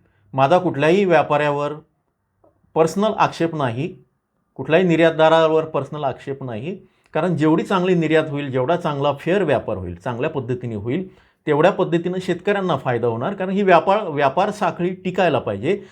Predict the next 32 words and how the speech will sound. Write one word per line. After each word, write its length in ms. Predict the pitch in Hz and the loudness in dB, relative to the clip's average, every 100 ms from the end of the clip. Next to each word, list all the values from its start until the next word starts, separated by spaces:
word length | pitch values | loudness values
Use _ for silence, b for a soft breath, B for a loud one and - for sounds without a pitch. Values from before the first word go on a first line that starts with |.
| B 185 | B -4
पण 120 | 147 | 0
दुर्दैवानं 560 | 165 180 233 226 165 | 2 4 4 4 2
काही 220 | 156 170 180 | 2 2 2
झारीतले 460 | 143 147 214 226 | 0 -2 -2 -4
शुक्राचार्य 680 | 208 202 180 165 160 127 110 | -6 -2 0 0 0 -2 -4
आहे, 320 | 92 107 196 - b b b - 135 | -4 -4 -6 -6 b b b -12 0
जे 80 | 190 | 2
मग 160 | 190 | 4
नाफेडशी 440 | 180 156 185 175 180 | 4 4 2 -2 -2
संबंधित 380 | 175 165 170 160 | -2 0 0 0
जातात, 500 | 156 147 156 156 143 | 0 2 2 0 -2
एकत्र 300 | 135 156 151 | -4 -4 -4
येऊन 200 | 156 135 | -6 -2
भाव 220 | 127 135 | 0 0
पाडतात. 420 | 143 95 - 196 | 0 -2 -2 -4
तर 400 | - _ _ 165 | -6 _ _ -4
यावर्षी 600 | 143 180 202 170 190 185 185 | 4 6 6 2 -2 -6 -4
अशीच 280 | 139 208 - | -6 -8 -6
कॉन्स्पिरसी 600 | 170 151 160 156 - 151 | -6 -6 -6 -6 -6 -10
थिअ-, 300 | 151 139 139 - | -4 -4 -4 -4
थिअरी 220 | 135 135 | -4 -2
झाली 240 | 127 120 160 | -2 -2 -2
आहे 80 | - B B B - | -6 B B B -6
की 220 | 165 185 | -4 -2
भाव 360 | 165 120 123 175 | -4 0 4 4
पाडण्याचं 460 | 170 147 147 143 | 4 0 -2 -6
काम 260 | 147 139 139 | -4 -4 -4
चालू 240 | 135 127 | -4 -2
आहे. 100 | 160 - | -2 -2
आता 180 | 143 202 | -2 -2
तुम्हाला 340 | 196 180 180 | 0 2 2
सांगतो 520 | 175 151 147 147 143 | 0 -6 -6 -8 -8